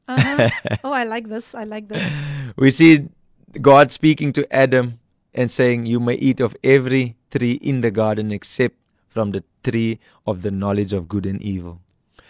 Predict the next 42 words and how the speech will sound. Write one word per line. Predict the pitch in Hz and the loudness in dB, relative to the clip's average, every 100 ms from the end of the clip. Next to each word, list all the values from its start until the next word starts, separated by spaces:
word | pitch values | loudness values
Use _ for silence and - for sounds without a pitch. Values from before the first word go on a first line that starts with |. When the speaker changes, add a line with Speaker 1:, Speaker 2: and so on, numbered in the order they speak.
| _ - | _ -2
Speaker 2:
But | 117 | 2
then | 131 180 | 4 4
comes | 180 175 160 143 120 | 2 2 2 0 -6
the | 127 | -6
serpent, | - 190 196 - 107 107 _ _ _ _ _ _ _ | 0 0 2 0 -4 -6 _ _ _ _ _ _ _
and | 123 127 | -2 -2
he | 123 - | -6 0
comes | 165 170 151 | 2 2 0
and | 131 | -4
he | |
tries | 117 - 139 139 | -6 -2 -2 -2
to | - | -8
trick | 120 - 156 147 - _ _ - | -12 -4 -6 -6 -20 _ _ -6
Eve | 151 127 92 _ _ _ _ _ _ | -2 -2 -4 _ _ _ _ _ _
by | 113 | -4
saying, | 113 - 135 127 120 - | -2 2 4 2 -2 -10
"Did | 107 127 107 | -4 -4 0
God | 131 123 107 | 4 4 2
really | 104 117 131 143 | -4 -2 0 -2
say | - 123 | -2 -4
you | 101 104 | -4 -4
must | 98 101 110 107 | -2 0 0 0
not | 110 95 | -4 -4
Speaker 1:
Ah. | 90 | -6
Speaker 2:
eat | 113 - _ _ _ | -6 -6 _ _ _
of | 110 92 | -4 -2
Speaker 1:
Ah. | 101 | -2
Speaker 2:
this | 101 | -4
tree?" | - 104 92 _ _ | -6 -6 -8 _ _
Speaker 1:
Mm. | 196 165 _ _ | -16 -16 _ _
Speaker 2:
Then, | 135 156 151 - | 2 4 2 -2
yeah, | - 196 123 | 0 0 -2
she | 127 | -4
says, | 113 107 | -6 -8
"Well, | 67 104 123 123 - _ _ _ _ - | -8 -4 -2 -4 -8 _ _ _ _ -14
he | 110 | -4
told | 127 113 | -2 0
Adam | 113 110 113 | -2 -2 -2
that | 107 98 | -4 -6
if | 110 101 | -10 -10
we | 104 | -8
eat, | 120 | -8